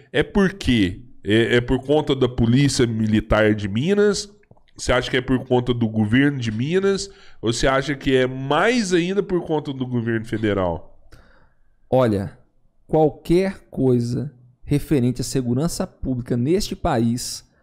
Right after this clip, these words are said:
Speaker 2: é responsabilidade da polícia militar. Só tem uma coisa que bandido respeita: é a força.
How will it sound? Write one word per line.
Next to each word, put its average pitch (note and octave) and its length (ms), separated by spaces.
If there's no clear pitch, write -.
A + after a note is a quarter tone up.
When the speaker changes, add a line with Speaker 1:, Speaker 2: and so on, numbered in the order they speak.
Speaker 2:
é B2+ 100
responsabilidade B2+ 1040
da C#3 80
polícia B2+ 380
militar. A#2+ 520
Só - 220
tem G#3 220
uma B3+ 200
coisa E3+ 400
que - 100
bandido D3+ 360
respeita: - 640
é - 80
a C3 80
força. - 560